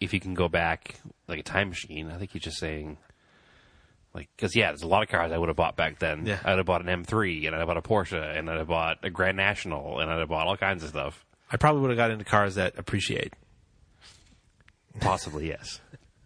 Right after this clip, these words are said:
Speaker 1: But again, I don't think he's saying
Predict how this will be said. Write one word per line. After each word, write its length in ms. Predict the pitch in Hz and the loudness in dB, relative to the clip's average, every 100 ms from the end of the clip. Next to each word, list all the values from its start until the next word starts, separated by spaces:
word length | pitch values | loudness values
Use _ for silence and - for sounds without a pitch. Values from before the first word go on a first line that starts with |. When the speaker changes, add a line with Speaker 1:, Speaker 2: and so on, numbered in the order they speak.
| _ - | _ 2
Speaker 1:
But 180 | 107 | 4
again, 560 | 104 113 113 87 87 95 - _ 208 233 - - | 4 2 2 2 -2 -8 -12 _ -20 -20 -20 4
I 80 | 110 | 4
don't 160 | 113 | 4
think 160 | 107 104 | 2 0
he's 140 | 104 - | 0 2
saying 460 | 95 90 87 87 | 4 2 0 -6